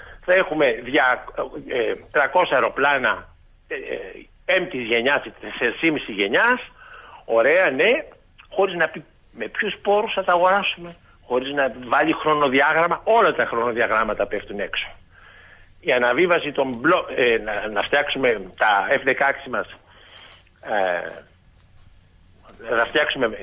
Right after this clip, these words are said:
στην εκδοχή Viper, να τα αναβαθμίσουμε, υπολείπεται. Κάνουμε τα μισά από όσα η εαπ παραδίδει, από όσα θα έπρεπε να παραδίδει.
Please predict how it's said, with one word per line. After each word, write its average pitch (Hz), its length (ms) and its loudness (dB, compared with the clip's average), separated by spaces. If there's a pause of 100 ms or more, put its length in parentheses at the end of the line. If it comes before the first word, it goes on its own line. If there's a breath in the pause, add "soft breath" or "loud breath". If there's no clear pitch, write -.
στην 127 180 -4
εκδοχή 117 500 0
Viper, 117 420 2
να 120 120 0
τα 110 80 0
αναβαθμίσουμε, 127 760 0 (720 loud breath)
υπολείπεται. 247 760 2 (1300 loud breath)
Κάνουμε 190 440 2
τα 180 160 2
μισά 190 380 2
από 160 200 0
όσα 110 360 0
η 131 160 2
εαπ 131 320 2
παραδίδει, 117 460 0
από 117 180 -2
όσα 110 180 -2
θα 113 80 0
έπρεπε 101 300 -2
να 98 100 -2
παραδίδει. 92 600 -4